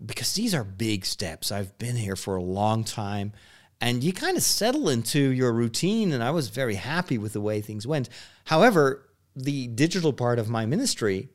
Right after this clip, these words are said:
the media part, was growing bigger and bigger and bigger, and especially during this year of covid, uh, and the corona crisis, it became, like, I don't know, so much work,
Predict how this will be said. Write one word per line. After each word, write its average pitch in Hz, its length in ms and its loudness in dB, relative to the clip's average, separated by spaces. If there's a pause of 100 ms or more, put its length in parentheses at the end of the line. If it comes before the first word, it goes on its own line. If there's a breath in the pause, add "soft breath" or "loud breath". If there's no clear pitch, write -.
(760)
the 104 80 -4
media 180 320 6
part, 101 320 -2 (180 soft breath)
was 131 120 0
growing 147 500 6 (500 soft breath)
bigger 202 300 6
and 117 220 0
bigger 175 240 4
and 110 200 -2
bigger, 123 440 2 (240 soft breath)
and 120 100 -2
especially 143 600 4
during 117 400 2
this 110 220 0
year 117 220 2
of - 140 -6
covid, 165 400 0 (480 loud breath)
uh, - 40 -10
and 110 300 -6
the 110 40 -6
corona 214 360 0
crisis, 117 560 -2 (720 soft breath)
it 202 140 2
became, 190 720 2 (180)
like, 208 220 0 (400)
I 254 80 -2
don't 320 120 0
know, 269 520 0 (100)
so 285 520 4
much 240 260 2
work, 196 520 4